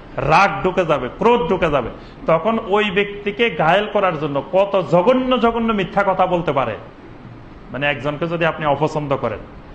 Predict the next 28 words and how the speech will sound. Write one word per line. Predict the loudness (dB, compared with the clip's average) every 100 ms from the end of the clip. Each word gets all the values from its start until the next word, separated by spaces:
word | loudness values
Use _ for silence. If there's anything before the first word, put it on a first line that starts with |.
| -16 -8
যে | -6 -4
তখন | -4 -2 -4 -6 -4
ইফতিরাক | -4 0 2 4 4 2
করেন, | 0 0 -4 -8
যে | -6 -6 -8 -6
একটা | -2 -2
দলবাজি | 2 0 2 0 0 0
করেন, | 0 0 -2
যে | -6 -8 -16 -16
সে | 0 2
এক | 2 0
গ্রুপের, | 0 2 2
আমি | 2 0 -2
এক | 0
গ্রুপের, | 0 0 -2 -8 -14 -20 -20 -20 -12
বাস, | 2 2 2 0 2
এবার | 4 4 4
ওই | 2 4 2
গ্রুপের | 2 2 2 2
লোকদেরকে | 2 2 0 0 -2 0 -2 -4 -8 -16 -18 -20 -20 -10 -4
স্তব্ধ | -4 2 0 2
করার | 2 4 2 0
জন্য | -4 -2 -4 2
যত | 2 4
রকমের | 2 2 2 0 0
মিথ্যা, | -2 -4 -6 -8 0 2 4 2 -2 -6 -14 -4
যত | -2 2
রকমের | 0 0 -2